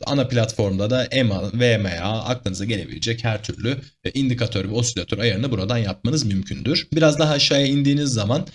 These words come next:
ha, burada grafikleri de şu şekilde çekip ufaltıp, e, kendinize göre uygun bir düzene getirebilirsiniz veyahut da şuradan çarpıya basıp bunu kapatabilirsiniz. Kapattığınız platformları yine şu alt taraftaki listeden açıp,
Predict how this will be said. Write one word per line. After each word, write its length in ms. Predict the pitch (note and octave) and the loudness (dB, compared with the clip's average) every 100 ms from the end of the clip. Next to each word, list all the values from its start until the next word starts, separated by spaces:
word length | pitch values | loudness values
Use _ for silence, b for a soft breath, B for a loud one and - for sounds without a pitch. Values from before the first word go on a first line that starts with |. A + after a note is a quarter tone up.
| B B | B B
ha, 120 | D3+ | 4
burada 240 | D#3 C3+ D#3 | 4 4 2
grafikleri 560 | C#3+ C#3 C#3+ C#3+ C3+ | 2 0 -2 -2 0
de 80 | C3+ | 0
şu 80 | C3+ | 0
şekilde 340 | C#3 B2 B2+ | -2 0 -2
çekip 380 | B2 C3 C3+ B2 | 0 -2 -4 -6
ufaltıp, 420 | A#2 A#2+ A#2 - - _ - | -2 -2 0 -4 -8 _ -4
e, 340 | G#2+ G#2+ G#2+ | -2 0 -2
kendinize 440 | G#2+ A2 A#2 A#2 A#2 | 0 0 2 2 2
göre 120 | A#2 | 2
uygun 360 | G#2 A2 A2+ | 2 0 0
bir 200 | G#2+ G#2+ - B B - | 0 -2 -6 B B -4
düzene 260 | A2+ A2 A#2+ | 2 4 4
getirebilirsiniz 800 | A#2 G#2 A2+ A2+ A2+ - A2+ B2 | 2 0 0 2 2 2 0 0
veyahut 280 | G#2+ F#2 - | -2 -2 -2
da 60 | |
şuradan 360 | A#2 A2 G2+ G2+ | -2 0 -2 0
çarpıya 440 | - G#2 G2+ A2 | 0 -2 -2 -2
basıp 300 | F#2+ - A#2+ | -2 -4 -2
bunu 140 | A#2 G#2+ | -4 -2
kapatabilirsiniz. 920 | G2+ G2 - E2+ D#2 - G#2 D3 - - | -2 -4 -6 -6 -2 -2 0 0 -2 0
Kapattığınız 520 | D#3+ D#3 C#3+ D#3 D3+ | 2 2 2 0 0
platformları 840 | - C3 B2 C3+ B2 A#2+ C#3+ D#3+ - _ C#3 | 2 0 2 2 4 4 4 0 -10 _ 0
yine 160 | B2 | 2
şu 160 | A2+ A#2+ | 2 0
alt 200 | B2 B2 | -2 0
taraftaki 520 | A2 G2+ - A2 A#2 | -2 -2 -2 -2 2
listeden 440 | A#2+ - G2+ B2+ D#3 | 0 2 2 2 2
açıp, 280 | A2+ - | -2 -4